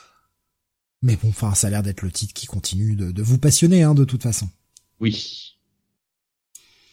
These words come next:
Speaker 1: Zero qui disait que le dernier me plairait, euh, le, le dernier titre.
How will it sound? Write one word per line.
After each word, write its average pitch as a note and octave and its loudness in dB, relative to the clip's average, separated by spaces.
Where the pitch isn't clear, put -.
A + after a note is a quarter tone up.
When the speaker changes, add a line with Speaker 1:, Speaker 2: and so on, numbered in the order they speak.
Speaker 1:
Zero D3+ 4
qui D3+ 0
disait F3 4
que D#3+ 4
le D3 8
dernier D#3 4
me D#3 6
plairait, C#3 0
euh, G#2+ -4
le, G#2+ -4
le A2 -4
dernier A#2 0
titre. C3 -8